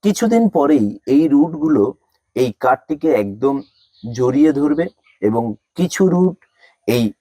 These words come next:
মসের মধ্যে পাঠিয়ে দেবে। এবং এই যে, যে কোকো হাক্স, এই কোকো হাক্সে কি হবে,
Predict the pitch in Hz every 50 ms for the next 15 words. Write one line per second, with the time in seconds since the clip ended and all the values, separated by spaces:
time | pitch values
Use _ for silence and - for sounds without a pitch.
0 | - 104 107 127 - - 151 143 147 143 131 120 - - - 98 95 - - -
1 | 82 78 78 - - - _ _ _ _ _ _ _ _ _ _ _ - - -
2 | _ - 147 165 165 233 220 160 156 202 233 - _ _ _ _ _ _ - -
3 | 190 196 190 185 226 214 220 240 233 233 247 285 _ _ _ _ - 160 156 -
4 | 165 - - 101 82 - - - - - - 160 151 - 185 180 - 214 202 202
5 | 190 - - 220 208 - - 208 208 196 196 214